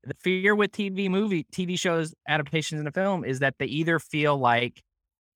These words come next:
three or four episodes stitched together or they feel like one really long episode.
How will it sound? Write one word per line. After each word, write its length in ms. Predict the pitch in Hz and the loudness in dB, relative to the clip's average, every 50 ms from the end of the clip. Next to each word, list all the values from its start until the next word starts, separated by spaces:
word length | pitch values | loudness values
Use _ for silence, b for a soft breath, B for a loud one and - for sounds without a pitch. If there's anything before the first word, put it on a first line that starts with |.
| _ _ _ _ _ - | _ _ _ _ _ -12
three 240 | - 156 170 175 175 | -4 0 4 4 4
or 80 | 180 | 4
four 300 | 160 - 170 165 165 160 | 4 2 2 2 2 2
episodes 560 | - 123 143 - 165 - - 156 147 147 139 - | 2 0 -2 -4 -4 -2 0 0 0 0 -2 -4
stitched 280 | - 151 147 - - - | -4 -4 -4 -4 -4 -8
together 440 | 131 127 131 139 143 139 139 135 - _ _ - | -4 0 0 2 2 2 0 -2 -4 _ _ -6
or 220 | 127 135 139 139 | 0 2 2 2
they 120 | 139 135 123 | 2 0 0
feel 200 | - 143 139 131 | 0 0 0 2
like 220 | 131 123 113 - | 2 0 0 0
one 480 | 104 101 110 120 123 123 123 117 101 90 | -6 -4 0 0 2 2 0 -2 -2 -2
really 360 | 98 107 120 123 123 120 120 | 0 0 2 2 0 0 -2
long 300 | 110 101 101 110 110 107 | -2 0 0 0 0 0
episode. 640 | 92 95 - - - 147 - - 170 170 175 180 | -2 -6 -6 -6 -8 -6 -4 -2 -2 -2 -2 -4